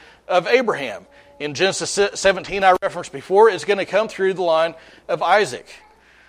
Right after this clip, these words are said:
And so, so that alone rules out the most part of the world. Next, the Messiah was going to be a descendant of Jacob, Abraham's grandson. Numbers chapter twenty-four, verse seventeen.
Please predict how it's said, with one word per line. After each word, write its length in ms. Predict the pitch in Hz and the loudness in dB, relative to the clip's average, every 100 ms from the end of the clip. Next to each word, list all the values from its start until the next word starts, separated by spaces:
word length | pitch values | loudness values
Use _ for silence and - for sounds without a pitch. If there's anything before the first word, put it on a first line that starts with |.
| _ - | _ -4
And 160 | 185 | -2
so, 360 | 185 220 202 - - | 2 4 4 0 -18
so 180 | - 214 | -2 0
that 260 | 160 190 262 | 4 6 6
alone 460 | 247 220 185 190 | 6 4 2 -2
rules 340 | 165 190 220 170 | 0 4 4 6
out 480 | 180 180 175 - _ _ - | 6 4 2 -16 _ _ -14
the 100 | 147 | -2
most 300 | 170 196 - | 2 2 0
part 180 | 156 160 | 0 0
of 60 | |
the 80 | 160 | 0
world. 420 | 165 190 98 80 - _ _ _ _ _ _ | -2 -2 -4 -12 -20 _ _ _ _ _ _
Next, 340 | 139 208 247 | 2 2 2
the 80 | 247 | -2
Messiah 420 | 240 196 170 175 | -4 0 4 4
was 140 | 214 - | 4 2
going 180 | 208 208 | -2 -4
to 60 | |
be 140 | 196 220 | -4 -2
a 60 | |
descendant 580 | 185 196 - 151 160 202 _ _ - | -2 -6 -8 -6 -8 -10 _ _ -6
of 160 | 185 | -4
Jacob, 440 | 160 262 - 165 165 | 4 4 4 -2 -2
Abraham's 440 | 185 180 202 196 | -2 -2 -4 -2
grandson. 640 | 214 247 208 165 120 117 | 0 0 0 -2 -4 -4
Numbers 300 | 160 208 226 | -4 -2 -2
chapter 280 | - 202 226 | 0 0 0
twenty-four, 500 | - 226 214 165 170 | -6 -4 -4 -2 -2
verse 240 | 160 185 - | -2 -4 -4
seventeen. 600 | 185 185 - 233 165 | -6 -6 -10 -10 -10